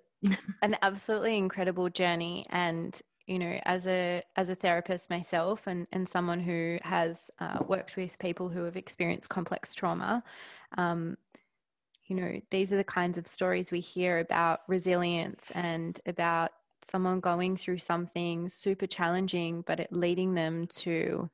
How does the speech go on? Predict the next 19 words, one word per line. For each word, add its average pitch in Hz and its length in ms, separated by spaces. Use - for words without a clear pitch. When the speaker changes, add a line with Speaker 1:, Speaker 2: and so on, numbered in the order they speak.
Speaker 2:
you 185 100
know, 170 140
develop 180 520
a 190 60
passion 170 420
and 170 140
a 165 40
purpose, - 840
um, 170 440
to, 190 200
to 196 140
do 185 200
something 185 760
really 185 220
incredible 208 460
with 202 140
their - 140
lives. - 520
And 180 320